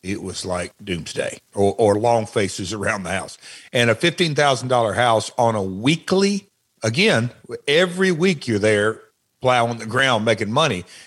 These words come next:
and put it into context of seven hundred eighty-two dollars down in Mississippi, a couple hundred miles away. That, as bad as things were around the country, we were still, you can either say hanging on or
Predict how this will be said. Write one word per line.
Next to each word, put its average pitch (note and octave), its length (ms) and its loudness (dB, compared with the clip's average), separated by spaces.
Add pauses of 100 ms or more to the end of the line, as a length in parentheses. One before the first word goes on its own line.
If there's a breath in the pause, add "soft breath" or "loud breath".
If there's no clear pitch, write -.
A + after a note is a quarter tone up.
and A2 280 -4
put C#3+ 140 2
it C3+ 100 2
into A#2+ 200 0
context C3+ 600 -2
of G2 120 -6
seven A#2+ 320 0
hundred A#2 260 0
eighty-two A2 380 -2
dollars B2+ 420 2
down G#2 220 0
in G2 80 -2
Mississippi, G#2+ 720 -4
a - 240 -20
couple A#2+ 240 0
hundred A#2+ 220 2
miles G2+ 320 -2
away. A2+ 420 0 (840)
That, - 420 -2 (260)
as C#3 220 0
bad C#3 340 2
as D#3+ 360 0 (300)
things C#3 280 0
were C3+ 280 2
around A#2+ 220 0
the F#2+ 60 -10
country, A#2+ 560 -4 (1500)
we B2+ 220 0
were D3+ 160 2
still, B2+ 720 2 (400)
you A2+ 160 -8
can A2+ 80 -6
either A#2 180 2
say A2 200 2
hanging C3 320 0
on B2+ 460 2
or G#2 540 0